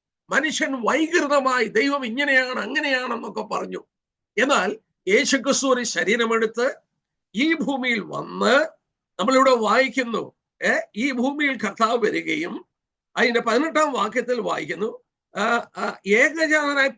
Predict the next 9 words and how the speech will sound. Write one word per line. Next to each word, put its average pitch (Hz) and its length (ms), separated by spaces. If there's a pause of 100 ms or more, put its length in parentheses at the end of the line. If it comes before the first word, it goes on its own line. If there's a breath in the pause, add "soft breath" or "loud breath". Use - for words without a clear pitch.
പുത്രൻ 269 360
അവനെ 226 260
വെളിപ്പെടുത്തി. 180 540 (840)
അതിന്റെ 320 220
മനോഹരമായ 320 600
ഒരു 294 140
ഭാഗം 247 320
ഞാൻ 240 220
കാണിക്കാം. 214 380